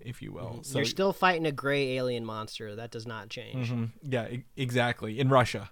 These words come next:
Speaker 1: where nobody seems to be,
Speaker 2: <laughs>
Speaker 1: uh, for that. So, yeah, we, we, we talked about that. Now, what I think Mike is most excited for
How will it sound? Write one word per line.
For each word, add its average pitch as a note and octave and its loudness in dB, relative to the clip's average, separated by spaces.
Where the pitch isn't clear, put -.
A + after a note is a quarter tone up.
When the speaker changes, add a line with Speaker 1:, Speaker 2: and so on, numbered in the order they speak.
Speaker 1:
where B2+ 2
nobody A#2+ 8
seems D#3+ 4
to - 2
be, A#2 -4
Speaker 2:
<laughs> - -20
Speaker 1:
uh, A#2+ -2
for E3 -6
that. G#3 2
So, B2+ -2
yeah, F3 0
we, D3+ -2
we, E3 -4
we D#3+ -4
talked D#3+ 0
about D#3 0
that. F#3+ 2
Now, E3 4
what F3+ 6
I E3 4
think F#3+ 0
Mike D3+ 2
is C3 -2
most C#3 0
excited G#3+ -2
for G#2 -6